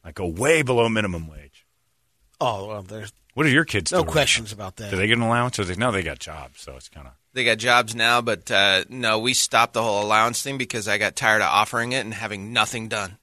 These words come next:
Speaker 2: Yeah.
Speaker 1: <laughs> Yeah.
Speaker 3: So
Speaker 1: Yeah.
Speaker 3: I, I, w-, I would have a list of stuff. Weeds, dog poop,
Speaker 1: And put a price
Speaker 3: occasional
Speaker 1: next to it?
Speaker 3: projects. Yeah.
Speaker 1: Yeah.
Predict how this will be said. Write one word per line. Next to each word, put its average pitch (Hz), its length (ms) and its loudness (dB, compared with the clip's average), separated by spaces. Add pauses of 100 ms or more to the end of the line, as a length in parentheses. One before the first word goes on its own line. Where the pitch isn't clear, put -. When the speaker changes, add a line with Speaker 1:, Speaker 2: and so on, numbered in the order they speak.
(140)
Speaker 2:
Yeah. 147 300 4
Speaker 1:
<laughs> - 40 -12
Yeah. 135 280 2 (340)
Speaker 3:
So - 220 -4
Speaker 1:
Yeah. 104 80 4
Speaker 3:
I, 117 260 4
I, 127 160 4
w-, 147 220 0
I 135 140 4
would 139 380 -6
have 151 180 2
a 165 40 4
list 165 280 0
of 156 60 -6
stuff. - 320 -4 (320)
Weeds, 135 680 2 (340)
dog 135 320 4
poop, 131 360 0 (500)
Speaker 1:
And 110 140 2
put 127 160 4
a 139 40 4
price 135 220 6
Speaker 3:
occasional 127 40 2
Speaker 1:
next 143 160 6
to 131 60 8
it? 127 40 8
Speaker 3:
projects. 131 440 0 (160)
Yeah. 208 200 2 (160)
Speaker 1:
Yeah. 117 200 -2